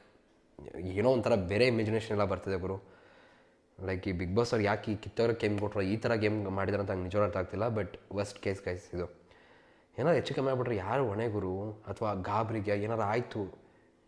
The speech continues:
ಇದೆಲ್ಲ ಹೆವಿ ರಿಸ್ಕ್ ಅಂತ ಅನ್ಸುತ್ತೆ. ನಿಮ್ಗೆ ಏನು ಅನ್ಸುತ್ತೆ ಗೈಸ್? ಏನೋಪ್ಪ, but ಮೆಚ್ಚಲೇಬೇಕು ಇವ್ರು ಧೈರ್ಯಕ್ಕೆ.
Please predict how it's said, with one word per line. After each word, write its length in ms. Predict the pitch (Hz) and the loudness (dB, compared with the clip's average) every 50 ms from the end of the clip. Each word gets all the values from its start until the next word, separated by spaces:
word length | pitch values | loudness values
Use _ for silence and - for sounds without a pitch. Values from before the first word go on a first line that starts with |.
| _ _ _ _ _ _ _ _ _ _ _ _ _ _ _ _ _ _ - - - | _ _ _ _ _ _ _ _ _ _ _ _ _ _ _ _ _ _ -16 -10 -8
ಇದೆಲ್ಲ 240 | 107 95 92 104 113 | -6 -2 0 2 2
ಹೆವಿ 300 | 117 104 95 92 117 123 | 2 2 0 2 2 2
ರಿಸ್ಕ್ 260 | 107 107 - - - | 2 0 -2 -2 -2
ಅಂತ 120 | 120 113 110 | 0 0 0
ಅನ್ಸುತ್ತೆ. 300 | 98 101 95 90 95 95 | 0 -2 -2 -2 -4 -4
ನಿಮ್ಗೆ 260 | 95 101 113 127 123 | -2 0 2 2 2
ಏನು 140 | 113 107 104 | 2 2 0
ಅನ್ಸುತ್ತೆ 280 | 95 87 95 85 90 | -2 -2 -4 -4 -2
ಗೈಸ್? 260 | 87 92 95 92 - - - - - - - _ _ _ _ _ _ _ _ _ _ _ _ _ - | -2 -2 -4 -4 -8 -14 -20 -20 -20 -20 -20 _ _ _ _ _ _ _ _ _ _ _ _ _ -6
ಏನೋಪ್ಪ, 280 | 87 90 92 92 - - - - - - - - - - - - | -2 -2 -2 -2 -2 -4 -6 -8 -14 -20 -20 -20 -20 -16 -10 -6
but 160 | 98 92 - - - - | -4 -4 -6 -6 -6 -6
ಮೆಚ್ಚಲೇಬೇಕು 560 | 101 101 - - 123 120 117 110 110 - 110 | -6 -4 -2 0 0 2 2 0 0 0 -2
ಇವ್ರು 460 | 101 98 95 92 90 90 85 87 92 | 0 0 0 0 -2 -4 -6 -8 -6
ಧೈರ್ಯಕ್ಕೆ. 580 | 90 113 107 101 104 - - 98 110 - - | -2 0 0 0 0 0 -2 -6 -6 -8 -10